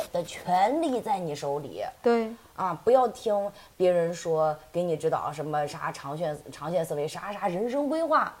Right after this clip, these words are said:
Speaker 2: 对。
Speaker 1: 我，我，我真的感觉我明年就三十岁了，我的规划可能才一个标题都还没起呢。
Speaker 2: 对，我觉得真正人生规划就是去寻找幸福和自由。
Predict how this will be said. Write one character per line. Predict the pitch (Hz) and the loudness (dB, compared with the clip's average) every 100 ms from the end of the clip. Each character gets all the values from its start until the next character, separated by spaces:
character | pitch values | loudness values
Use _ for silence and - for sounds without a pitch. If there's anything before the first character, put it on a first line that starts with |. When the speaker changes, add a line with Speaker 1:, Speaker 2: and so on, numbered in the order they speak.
| - - | -20 -2
Speaker 2:
对。 | 269 254 247 226 - _ _ _ _ _ _ _ | 2 2 2 -4 -18 _ _ _ _ _ _ _
Speaker 1:
我， | 156 165 160 - _ - | -4 -2 -4 -8 _ -14
我， | 165 170 165 - - | -6 -6 -6 -16 -6
我 | 170 165 | -2 -2
真 | 165 208 | 0 2
的 | 240 | 2
感 | 226 156 | 2 -2
觉 | 147 | 0
我 | 160 160 | 2 2
明 | 156 175 | 0 -4
年 | 196 185 | -4 -4
就 | 175 | -6
三 | 180 185 | -6 -6
十 | 165 | -6
岁 | 175 160 | -2 0
了， | 151 | 0
我 | 147 | -2
的 | 147 | -4
规 | 151 208 190 | -2 0 0
划 | 208 170 | 0 -4
可 | 143 170 | -4 -4
能 | 147 147 165 | -4 -4 -6
才 | 143 139 170 - - - - - - | -6 -4 -4 -8 -20 -20 -20 -18 -8
一 | 180 | 0
个 | 196 | 0
标 | 185 185 | 6 6
题 | 185 156 | 4 -2
都 | 160 | -2
还 | 143 | -2
没 | 131 110 | -4 -4
起 | 131 - 85 | -8 -12 -14
呢。 | 82 - - - - | -12 -14 -16 -20 -4
Speaker 2:
对， | 277 262 254 247 - - - | 0 0 0 -6 -12 -20 -6
我 | - | 0
觉 | 262 294 | 6 6
得 | |
真 | 294 349 | 8 6
正 | 359 339 | 8 8
人 | 269 220 | 8 4
生 | 240 240 | 2 0
规 | 247 240 | 2 2
划 | 240 226 | 2 -2
就 | 233 | -4
是 | 214 226 | -6 -8
去 | 214 - 214 | -6 -6 -6
寻 | - 185 | -4 -4
找 | 208 180 | -2 -2
幸 | 175 - 220 | -4 -6 -6
福 | 190 170 | -4 -6
和 | 170 156 | -6 -8
自 | - 185 | -10 -10
由。 | 170 | -10